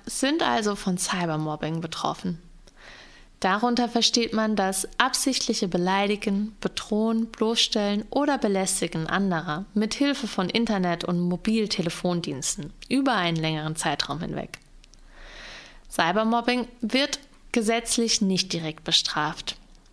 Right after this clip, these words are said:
Aber in einem Cybermobbing-Fall können Gesetze des Strafgesetzbuchs greifen, wie zum Beispiel Paragraph einhundertfünfundachtzig Beleidigung oder Paragraph einhundertsechsundachtzig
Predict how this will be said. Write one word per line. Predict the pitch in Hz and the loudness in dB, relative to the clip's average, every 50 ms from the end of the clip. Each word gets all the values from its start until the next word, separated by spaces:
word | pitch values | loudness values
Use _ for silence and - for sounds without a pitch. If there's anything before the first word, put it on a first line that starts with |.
| - - - - _ _ - - - - - - - - - - - - - - - - - 180 | -20 -20 -20 -20 _ _ -20 -20 -20 -20 -20 -20 -20 -20 -20 -20 -20 -20 -20 -20 -16 -4 0 2
Aber | 165 170 190 220 247 254 - - - | 2 2 2 2 2 0 -2 -4 -4
in | 214 208 - | -2 0 0
einem | - 185 196 202 | 0 0 0 0
Cybermobbing-Fall | - - 226 240 262 285 277 277 277 254 254 247 247 226 - - 233 220 208 208 208 - - - | 0 0 0 2 2 2 2 2 2 2 2 0 0 0 0 0 2 2 2 2 0 -2 -4 -4
können | - - 277 269 269 254 | -2 0 0 2 2 2
Gesetze | 226 214 185 202 185 190 190 - 196 | 2 2 2 0 0 0 0 -2 0
des | 180 170 - | 0 2 0
Strafgesetzbuchs | - - - 170 170 - - 196 165 160 156 156 - - - - 151 147 - - - | 0 0 -2 -2 -2 -2 0 0 0 0 0 0 0 -2 -2 -4 -6 -2 -2 -2 -2
greifen, | - - 139 143 151 151 - - 165 156 165 - - | -2 0 0 0 0 -2 -2 -2 -2 -2 -4 -4 -4
wie | - 180 180 180 175 | -2 0 0 0 0
zum | 175 - 170 160 | 0 0 0 0
Beispiel | 160 160 160 160 175 175 - - - 165 160 160 156 | 0 2 2 2 2 2 2 0 0 0 0 0 -2
Paragraph | 160 - - 185 180 175 175 - - - 180 185 196 196 - - | -2 -2 0 0 2 0 -2 -2 0 0 2 2 2 0 0 -2
einhundertfünfundachtzig | - 175 170 180 185 180 185 - - 208 180 180 180 185 - - 170 196 - - - - - 175 170 - - - - - - - - - | 0 0 0 2 0 0 0 -2 -2 -2 -2 0 -2 0 0 0 0 0 0 -2 -4 -4 -2 -2 -2 -2 -2 -4 -6 -10 -16 -20 -8 -4
Beleidigung | - 175 165 165 160 170 190 180 185 - - 147 151 160 185 185 - - - - - - - - - | -2 -2 0 2 2 2 2 2 0 -2 -2 -4 -4 -4 -6 -8 -10 -12 -14 -14 -16 -16 -10 -4 -2
oder | 175 170 165 151 151 | 0 2 2 0 0
Paragraph | 156 - - 180 165 165 165 - - 175 170 180 175 - | -2 -2 -2 0 0 0 -2 0 0 0 0 0 0 -2
einhundertsechsundachtzig | - 180 175 175 175 175 170 165 - 196 202 - - - 165 - - 156 156 - - - - 156 - - - | -2 -2 0 0 0 0 0 0 0 -2 0 0 -2 -4 -2 -2 -4 -4 -4 -6 -8 -6 -6 -6 -6 -6 -8